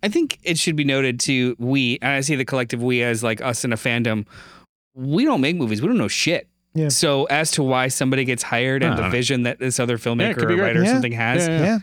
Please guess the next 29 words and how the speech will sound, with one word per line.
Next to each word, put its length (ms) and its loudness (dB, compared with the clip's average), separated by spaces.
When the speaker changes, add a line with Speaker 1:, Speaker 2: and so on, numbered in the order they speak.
Speaker 1:
just 40 0
Speaker 2:
one 60 4
hundred, 220 2
one 160 2
hundred 300 0
percent. 180 -4
Speaker 1:
don't 220 2
be 80 4
an 80 2
asshole 340 0
about 280 0
it. 80 -4
Speaker 2:
Yeah. 180 2
Speaker 1:
<laughs> 40 -4
Like, 220 2
Speaker 2:
Yep. 200 4
Speaker 1:
you 100 2
could 140 0
not 160 2
Speaker 3:
I'll 60 0
Speaker 1:
like 180 2
Speaker 3:
try. 100 2
Speaker 1:
it, 240 -2
Speaker 3:
I'll 80 0
try 160 0
not 60 -4
Speaker 1:
but, 100 2
Speaker 3:
to. 40 2
Speaker 1:
like, 400 0